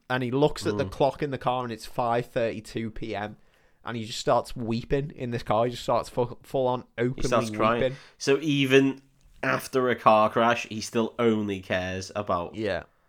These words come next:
Speaker 1: yeah, about this
Speaker 2: uh,
Speaker 1: band.
Speaker 2: about the band.
Speaker 1: And
Speaker 2: Yeah.
Speaker 1: he grabs
Speaker 2: Probably
Speaker 1: his
Speaker 2: got whiplash
Speaker 1: music.
Speaker 2: now, though.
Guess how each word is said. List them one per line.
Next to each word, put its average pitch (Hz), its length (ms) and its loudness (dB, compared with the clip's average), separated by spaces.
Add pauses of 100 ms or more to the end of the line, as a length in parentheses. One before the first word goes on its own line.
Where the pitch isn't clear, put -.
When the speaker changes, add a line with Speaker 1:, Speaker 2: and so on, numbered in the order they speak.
(240)
Speaker 1:
yeah, 104 260 -6
about 104 300 -2
this 90 140 -4
Speaker 2:
uh, 82 80 -4
Speaker 1:
band. 95 400 -4
Speaker 2:
about 90 260 -8
the 87 80 -12
band. 87 400 -10 (680)
Speaker 1:
And 117 360 0
Speaker 2:
Yeah. 90 100 -8
Speaker 1:
he 82 120 -6
grabs 135 320 2
Speaker 2:
Probably 131 160 2
Speaker 1:
his - 20 2
Speaker 2:
got 117 100 2
whiplash 110 300 2
Speaker 1:
music. 123 160 2
Speaker 2:
now, 104 160 0
though. 87 220 -6